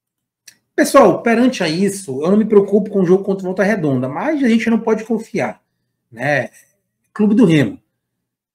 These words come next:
De repente, aí uma punição contra o São Bernardo, lógico, o jurídico do Remo vai tentar acalmar o seu torcedor. Eu acredito no jurídico do Remo, é uma das poucas áreas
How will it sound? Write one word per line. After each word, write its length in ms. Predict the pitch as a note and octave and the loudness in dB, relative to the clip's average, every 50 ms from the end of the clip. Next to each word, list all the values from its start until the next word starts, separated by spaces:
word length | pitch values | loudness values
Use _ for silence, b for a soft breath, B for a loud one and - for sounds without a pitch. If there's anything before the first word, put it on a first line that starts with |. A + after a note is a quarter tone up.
| _ _ _ | _ _ _
De 120 | - D#3 E3 | -4 0 0
repente, 520 | E3 D#3+ D#3+ D#3+ E3 F3+ F3+ F3 - - | 0 0 0 -2 -2 -2 -2 -2 -4 -4
aí 100 | D3 D3+ | -4 -4
uma 140 | D#3 D3 D3 | -4 -4 -8
punição 500 | - D#3 D3 C#3 C3 - - D#3 D#3 D#3 | -8 -6 -8 -6 -8 -8 -6 -6 -6 -6
contra 240 | D#3 C#3+ C#3 C3+ C3+ | -6 -8 -10 -10 -10
o 20 | |
São 180 | - - C3 B2 | -10 -10 -8 -8
Bernardo, 400 | B2+ G#2+ A2 B2+ D3+ E3 C#3+ B2+ | -8 -8 -6 -4 -4 -2 -2 -2
lógico, 320 | C3+ E3 E3+ - - D3 | -2 -2 -4 -4 -6 -6
o 20 | B2 | -2
jurídico 360 | C#3 C#3 C#3 C#3 - - D#3 | -2 -2 -2 -4 -8 -8 -6
do 80 | E3 | -4
Remo 200 | D3+ D#3 F3+ F#3 | -4 -2 -4 -4
vai 120 | E3+ F3 E3+ | -4 -4 -6
tentar 260 | F3 F3+ D3+ F3+ F3+ | -6 -4 -4 -2 -2
acalmar 440 | F3+ F3+ - G#3 G3 D3 C3+ C#3+ D#3+ | -2 0 0 0 0 2 0 0 -2
o 40 | D3+ | -2
seu 100 | - - | -6 -12
torcedor. 480 | - F3 - G#3 G3 D#3 A#2 G2+ - _ _ _ _ _ _ _ _ _ - | -14 -4 -4 -2 -2 -2 -4 -4 -8 _ _ _ _ _ _ _ _ _ 2
Eu 80 | A#3 C4 | 2 2
acredito 440 | C#4 - C4+ A3 E3+ G3+ G3+ A3+ A3 | 4 4 2 4 4 2 2 4 2
no 100 | G#3+ F3 | 2 4
jurídico 340 | F#3 G3 G3+ G3 G3 A3 | 4 4 4 2 0 -2
do 80 | G#3+ G#3 | 0 0
Remo, 440 | F3 E3 C#3+ A#2+ G2 G2+ G#2+ A2+ A#2+ | 0 2 0 -2 -4 -6 -6 -4 -4
é 160 | C3 C#3+ D#3+ | -2 -2 -2
uma 180 | F3 F3 F3 E3 | -2 -4 -4 -4
das 260 | E3+ F3 E3+ - - | -2 -4 -4 -4 -6
poucas 460 | - - G3 A#3 A3+ A3+ G#3 - E3+ | -6 0 0 0 2 2 -2 -2 -2
áreas 260 | E3+ F3 D#3+ D3 C#3 | -2 -4 -4 -6 -6